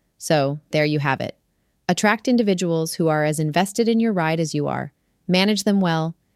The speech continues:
and keep your eyes peeled for more stellar candidates. Your team isn't just a part of the ride,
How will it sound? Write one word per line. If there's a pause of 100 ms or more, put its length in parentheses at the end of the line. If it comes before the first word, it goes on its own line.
(180)
and
keep
your
eyes
peeled
for
more
stellar
candidates. (560)
Your
team
isn't
just
a
part
of
the
ride,